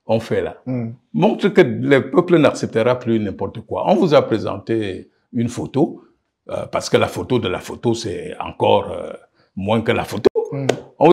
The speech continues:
Speaker 1: a présenté un jeune homme qui jusqu'ici vit sa vie tranquille. On vous dit qu'il sera successeur. Ok.
Speaker 2: Oui, vous parlez du fils du président.
Speaker 1: Que quelqu'un vienne vous dire, « Je veux être président parce que je suis le fils du président. » <laughs> Ça ne vous, ça vous amuse pas, hein ?
Speaker 2: Mais il n'a pas encore dit, hein.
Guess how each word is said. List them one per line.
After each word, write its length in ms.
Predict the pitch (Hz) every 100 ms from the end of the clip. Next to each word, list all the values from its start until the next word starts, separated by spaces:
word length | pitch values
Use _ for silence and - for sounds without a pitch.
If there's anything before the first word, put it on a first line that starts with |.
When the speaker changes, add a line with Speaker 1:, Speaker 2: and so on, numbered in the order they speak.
| -
Speaker 1:
a 40 |
présenté 420 | 131 117 110 110 139
un 120 | 135
jeune 240 | 107 95
homme 220 | 117 151
qui 140 | 147 135
jusqu'ici 500 | 117 113 101 - 117
vit 180 | 110 107
sa 180 | - 90
vie 200 | 98 104
tranquille. 400 | 87 87 120 120
On 80 | 113
vous 100 | 107
dit 120 | 110
qu'il 140 | 110
sera 260 | 101 90 104
successeur. 460 | 101 - 110 - -
Ok. 220 | 202 233 427 427 -
Speaker 2:
Oui, 140 | 156 123
vous 120 | 147
parlez 220 | 156 165
du 120 | 160
fils 160 | 160 165
du 80 | 151
président. 380 | 151 143 143 - _ _
Speaker 1:
Que 680 | - 254 262 247 220 - - _ _ _ _ _
quelqu'un 360 | - 147 - 202
vienne 220 | 156 165
vous 140 | 147 143
dire, « 240 | 131 143
Je 140 | 117 110
veux 160 | 117
être 240 | 139 - 120
président 500 | - 95 98 104 107
parce 220 | - 80 -
que 180 | 101
je 140 | 92 87
suis 200 | - 104
le 100 | 85
fils 280 | - 104 101
du 100 | 87
président. » 500 | 82 80 82 - - 214
<laughs> 840 | 151 - 139 - - - - -
Ça 720 | 139 120 117 110 - - - -
ne 60 |
vous, 100 | 165 226 214
ça 180 | 220 185
vous 140 | 175 240 -
amuse 260 | 190 226
pas, 240 | - 370 196
hein ? 40 | 220
Speaker 2:
Mais 60 |
il 20 | 208
n'a 140 | -
pas 100 | 175
encore 200 | 143 165
dit, 200 | 147 127
hein. 140 | 120